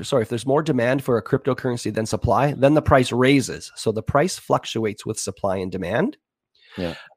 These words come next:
Speaker 1: But with a stable coin, the price doesn't fluctuate. The price is fixed. So the quantity of the coins have to fluctuate to follow demand. You get what I'm saying?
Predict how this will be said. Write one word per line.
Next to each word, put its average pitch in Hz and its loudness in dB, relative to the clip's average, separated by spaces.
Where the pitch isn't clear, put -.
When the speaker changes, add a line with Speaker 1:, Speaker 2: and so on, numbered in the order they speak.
Speaker 1:
But 135 4
with 135 6
a 143 6
stable 226 6
coin, 120 4
the 117 2
price 123 2
doesn't 151 2
fluctuate. - -4
The 101 -10
price - -2
is 123 -6
fixed. - 0
So 127 4
the 123 0
quantity 131 2
of 104 -2
the 101 -8
coins 98 -6
have 110 0
to 113 -8
fluctuate - -6
to - -2
follow 98 0
demand. 82 -4
You 98 -6
get 98 0
what 95 -2
I'm 101 0
saying? 127 2